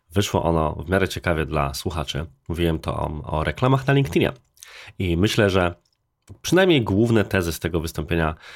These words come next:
staną się podstawą do jednego z kolejnych odcinków podcastu. Daj proszę znać, czy temat reklamy na LinkedInie jest dla Ciebie interesujący, żebym wiedział, czy warto taki odcinek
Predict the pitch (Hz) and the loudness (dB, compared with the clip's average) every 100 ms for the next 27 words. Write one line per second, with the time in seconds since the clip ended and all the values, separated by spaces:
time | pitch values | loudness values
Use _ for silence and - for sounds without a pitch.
0 | - - - 101 90 87 - - - - | -16 -12 -4 0 0 0 -4 -6 -8 -6
1 | - 95 92 87 82 78 78 76 92 131 | -2 0 0 0 0 0 0 0 0 2
2 | 170 - 120 113 104 92 - - - - | 2 2 2 2 0 -4 -8 -8 -10 -6
3 | - - - - _ _ _ _ _ - | -6 -6 -10 -10 _ _ _ _ _ -10
4 | 98 101 98 117 - 87 98 92 - 92 | -4 0 0 0 -2 0 0 -2 -4 -6
5 | 90 87 - 92 - 120 120 107 101 95 | -2 -2 -2 -6 0 2 2 2 2 0
6 | - 101 95 87 95 143 139 - 131 131 | -2 0 0 0 0 2 2 0 0 2
7 | 131 139 135 180 151 87 - - - - | 2 0 -2 0 0 0 -4 -12 -18 -20
8 | - - 104 127 143 85 67 73 - - | -20 -4 0 2 2 2 0 -4 -6 -4
9 | 107 80 - - 82 82 78 - 71 - | -2 -2 -2 -8 -4 -4 -4 -6 -8 -8